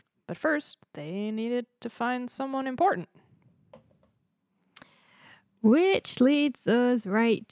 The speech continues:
Speaker 2: to Patty Hearst.
Speaker 1: Aha.
Speaker 2: Patricia Campbell Hearst was born February twentieth, nineteen fifty-four, to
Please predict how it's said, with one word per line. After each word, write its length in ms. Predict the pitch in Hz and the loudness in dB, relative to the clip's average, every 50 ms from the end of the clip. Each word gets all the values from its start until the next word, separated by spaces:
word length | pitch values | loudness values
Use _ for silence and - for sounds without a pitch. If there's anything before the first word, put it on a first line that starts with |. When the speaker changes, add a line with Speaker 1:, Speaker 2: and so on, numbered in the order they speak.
| - | 2
Speaker 2:
to 300 | - 214 208 208 208 208 | 4 4 6 6 4 2
Patty 440 | - - - 185 165 - - 185 165 - - - | 2 0 -2 -4 -4 -6 -6 -8 -8 -8 -12 -18
Hearst. 360 | - - - - - - - _ _ _ - | -20 -18 -18 -20 -20 -20 -20 _ _ _ -12
Speaker 1:
Aha. 420 | - - 233 226 - - - - - _ _ _ _ _ _ _ _ _ _ _ _ _ - - - - - - _ _ _ _ - - - - - - _ _ _ _ _ _ _ _ _ _ _ _ - | -6 -4 -4 -4 -4 -6 -12 -16 -20 _ _ _ _ _ _ _ _ _ _ _ _ _ -20 -20 -20 -20 -20 -20 _ _ _ _ -20 -20 -20 -20 -20 -20 _ _ _ _ _ _ _ _ _ _ _ _ -4
Speaker 2:
Patricia 460 | - 214 - 311 294 - 339 311 - - | -2 2 2 2 4 4 4 4 2 2
Campbell 300 | - - 254 254 262 262 | 2 4 4 4 4 4
Hearst 480 | 214 214 185 185 202 208 - - - - - | 4 4 4 4 2 0 -4 -12 -20 -6 -2
was 180 | - 196 190 - | 0 2 2 0
born 420 | - - 202 190 190 190 190 190 | 0 -2 0 2 2 2 0 0
February 320 | 202 - 240 240 - 311 285 | 0 0 0 0 2 0 0
twentieth, 640 | - - 240 220 202 - 226 208 208 202 - - | 0 2 2 2 2 4 2 2 2 0 -2 -4
nineteen 380 | - 202 196 196 202 - 220 214 | 0 2 4 4 4 4 2 2
fifty-four, 680 | - 226 202 - - 233 - 208 185 175 170 170 180 - _ _ _ _ _ _ _ _ _ _ _ _ _ - | 2 0 -2 -2 -2 0 2 2 4 4 2 0 -2 -6 _ _ _ _ _ _ _ _ _ _ _ _ _ -4
to 360 | - 202 185 180 180 170 - | -2 0 0 0 0 -2 -4